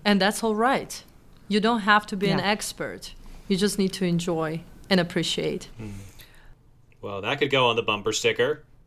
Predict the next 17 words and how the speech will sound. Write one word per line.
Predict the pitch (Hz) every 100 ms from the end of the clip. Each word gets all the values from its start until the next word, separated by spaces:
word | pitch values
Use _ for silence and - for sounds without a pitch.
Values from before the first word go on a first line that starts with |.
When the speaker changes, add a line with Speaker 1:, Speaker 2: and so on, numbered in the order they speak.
| - -
Speaker 2:
There | - 440
we | 392 269
go. | 349 269 226
Speaker 3:
<laughs> | - 202 - 208 - - - - - - - 427 - -
Speaker 2:
<laughs> |
It | - 392 -
sounds | 381 370
like | 381 320
you're |
promoting | 320 277 269 311
Opera | 208 208 247
for | 262
Everyone. | 247 392 294 175 196 202
Listen | 233 - 269
and | 277 294
enjoy | 349 277 381
it. | 208 175